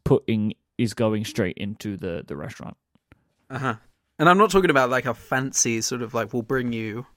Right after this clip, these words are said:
Speaker 2: something poolside, but, like, actually walking it out
Speaker 1: Yeah, like, you go
Speaker 2: straight into
Speaker 1: in
Speaker 2: a restaurant.
Speaker 1: and, like, the
Speaker 2: Yeah.
Speaker 1: f-, there's always the wet floor signs. Like, that's
Speaker 2: Uh-huh.
Speaker 1: we could almost make that part of the branding.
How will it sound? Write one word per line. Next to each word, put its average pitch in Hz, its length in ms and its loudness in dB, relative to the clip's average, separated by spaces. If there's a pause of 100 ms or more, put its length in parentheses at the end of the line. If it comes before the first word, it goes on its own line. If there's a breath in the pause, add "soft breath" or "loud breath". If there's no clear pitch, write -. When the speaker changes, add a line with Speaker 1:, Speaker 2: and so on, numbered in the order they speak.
(100)
Speaker 2:
something 113 480 -2 (240)
poolside, 110 600 -4
but, 123 160 -4
like, 123 260 -2
actually 139 380 -2
walking 120 400 -8
it 110 120 -12
out 131 180 2
Speaker 1:
Yeah, 226 40 8
like, 190 240 6
you 143 140 2
go 190 140 8
Speaker 2:
straight 196 240 8
into 160 100 2
Speaker 1:
in 139 60 4
Speaker 2:
a 135 40 2
restaurant. 120 560 -4 (160)
Speaker 1:
and, 143 100 4
like, 139 180 6
the 156 100 6
Speaker 2:
Yeah. 139 60 2
Speaker 1:
f-, - 120 -12
there's 151 220 6
always 147 560 4
the 131 100 2
wet 127 240 4
floor 107 280 2
signs. 92 580 -8 (120)
Like, 101 220 -6
that's - 540 0
Speaker 2:
Uh-huh. 135 220 -4 (500 soft breath)
Speaker 1:
we 147 80 2
could 165 160 6
almost 180 360 6
make 160 280 4
that 139 240 4
part 131 260 4
of 120 60 -2
the 113 60 -6
branding. 110 680 -2